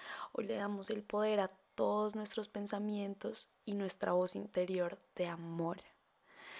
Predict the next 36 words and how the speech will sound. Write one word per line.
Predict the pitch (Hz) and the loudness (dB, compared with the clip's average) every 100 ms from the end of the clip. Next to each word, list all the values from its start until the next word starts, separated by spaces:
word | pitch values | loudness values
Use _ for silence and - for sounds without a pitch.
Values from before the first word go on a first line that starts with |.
| - - - - | -8 -8 -6 0
Pasa | - 196 | 2 2
también | 196 202 208 202 202 | 2 0 0 -2 -2
que | 208 - | -8 -6
cuando | - 190 190 | 0 2 2
nos | 185 190 - | 0 -2 -2
centramos | 190 190 190 185 180 175 | -4 -2 -2 0 -2 -4
en | 190 190 | -6 -4
solo | 190 - - - 233 220 | -2 0 0 2 2 2
lo | 220 214 | -2 -2
que | - | -2
nosotros | 220 226 - - 190 190 196 208 | -2 -2 -2 0 -2 0 -4 -4
estamos | 202 190 180 175 | -6 -4 -6 -6
pensando | 185 180 175 170 165 165 | -4 -4 0 0 0 0
y | 165 | -2
como | - 185 180 | -4 -4 -4
solo | 190 180 170 | -2 -2 -2
nosotros | 170 - - 214 214 - 190 | -2 0 6 6 6 2 0
vemos | 185 175 180 | 0 0 -2
las | 190 190 | -4 -4
cosas, | - 170 165 190 - - - - - - - | -2 -2 0 -4 -8 -12 -14 -12 -12 -12 -8
nos | 196 | -4
limitamos | 202 208 202 - 190 226 247 | 0 0 0 -2 -2 -2 -6
a | 214 | -4
nuestro | 202 202 - 202 - _ | -4 -4 -2 -2 -4 _
punto | 214 220 202 - 196 - | 0 0 0 -2 -4 -4
de | 196 | -2
vista | 202 226 - - 202 | 0 0 -2 -4 -4
y | 196 | -4
nuestra | 196 190 - 190 | -6 -6 -4 -4
perspectiva | - 190 - 180 - - 202 - | -2 -2 -2 -2 -6 -2 2 2
de | - 208 | 2 0
la | 214 | -2
situación, | - - 185 - 202 196 | -2 -8 -10 -4 -4 -2
de | 190 | 0
las | 185 180 | 0 -2
cosas, | - 196 190 180 | 2 4 4 -4